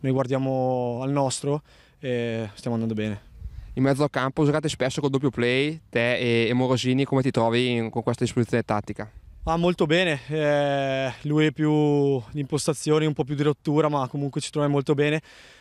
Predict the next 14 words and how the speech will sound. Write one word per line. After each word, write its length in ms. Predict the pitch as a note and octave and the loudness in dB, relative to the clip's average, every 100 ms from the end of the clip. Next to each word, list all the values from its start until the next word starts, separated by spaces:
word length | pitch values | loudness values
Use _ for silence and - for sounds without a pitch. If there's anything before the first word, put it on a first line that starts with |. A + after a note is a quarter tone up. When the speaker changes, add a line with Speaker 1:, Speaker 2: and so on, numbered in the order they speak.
| - | -6
Speaker 1:
Avevamo 240 | D3 E3 | 0 0
gioca-, 240 | D#3+ E3+ D#3 | 2 0 -2
giocato 500 | C#3+ D3 F3 E3+ E3+ | -4 -2 0 2 2
già 140 | C#3 | 4
insieme 420 | E3 D#3 D#3 D3+ D#3 | 0 2 0 0 0
anni 180 | D#3 | -2
fa, 300 | D#3+ C3+ B2+ | -4 -2 -2
poi 360 | C3 C#3 C#3 A#2 | -2 -2 -4 -6
siamo 200 | - C#3+ | -6 -4
amici, 300 | C#3 C3 A#2+ | -2 -2 -4
quindi 460 | B2 B2 B2+ A#2+ A#2 - _ - | -6 -4 -2 -2 -4 -8 _ -20
ci 140 | - C3 | -10 -2
troviamo, 400 | B2+ A#2 A2 A2+ | 0 0 0 -4
dai. 220 | G#2+ | -6